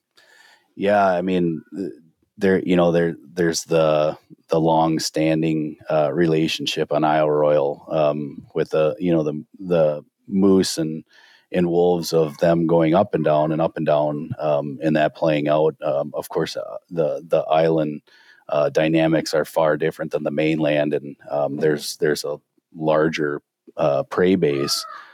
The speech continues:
Um, so whether that's deer, moose, uh, beaver, um, whatnot, um, i-, is different. So, um, we do have, uh, um,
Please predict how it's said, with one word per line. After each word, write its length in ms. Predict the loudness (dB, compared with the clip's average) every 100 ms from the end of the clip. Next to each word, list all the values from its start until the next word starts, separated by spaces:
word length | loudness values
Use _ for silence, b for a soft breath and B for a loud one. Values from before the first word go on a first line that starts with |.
| B
Um, 340 | -2 0 0 -2
so 160 | 0
whether 320 | 2 4 2 2
that's 360 | 0 -2 -6
deer, 340 | 0 2 2 2
moose, 580 | 2 2 2 -2 -10 -6
uh, 420 | 0 2 2 0 -6 -4
beaver, 580 | 0 0 0 0 -2 -8 b b b -2
um, 460 | 0 2 -2 -8 -10 -6
whatnot, 680 | 0 0 2 0 0 0 -2
um, 460 | -2 0 -2 -8 -8 -2
i-, 200 | 0 0
is 260 | -2 -2 -2
different. 500 | 0 0 0 -4 -2
So, 340 | 0 2 2 -2 B B B B
um, 520 | 0 0 0 -4 -10 _ _
we 140 | -2 2
do 220 | 4 4
have, 500 | 4 2 2 0 2
uh, 520 | 2 4 4 2 -2 -8 _ _ -2
um, 460 | 0 0 -4 -10